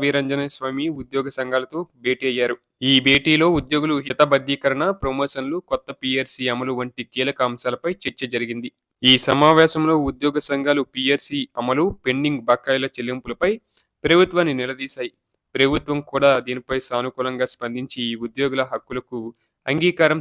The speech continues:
తెలిపింది. పీఆర్సీ, వేతన సవరణ, డీఏ, డీఎన్ఎస్ అలవెన్స్ చెల్లింపులు అంశాలను సమీక్షించేందుకు సీనియర్ అధికారులతో ప్రత్యేక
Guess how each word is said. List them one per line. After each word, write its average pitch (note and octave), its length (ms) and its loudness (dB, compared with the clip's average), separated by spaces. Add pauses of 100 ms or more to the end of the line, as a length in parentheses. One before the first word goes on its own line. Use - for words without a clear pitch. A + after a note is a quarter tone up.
తెలిపింది. C3 360 -6 (440)
పీఆర్సీ, C#3+ 460 2 (280)
వేతన C#3 260 0 (140)
సవరణ, B2+ 320 -2 (360)
డీఏ, C3+ 260 0 (280)
డీఎన్ఎస్ C3 400 -6 (200)
అలవెన్స్ C3 320 -4 (380)
చెల్లింపులు E3+ 500 2 (400)
అంశాలను D3 420 2 (120)
సమీక్షించేందుకు C#3 760 -6 (120)
సీనియర్ C#3 360 0
అధికారులతో B2+ 520 -2 (100)
ప్రత్యేక C#3+ 380 -4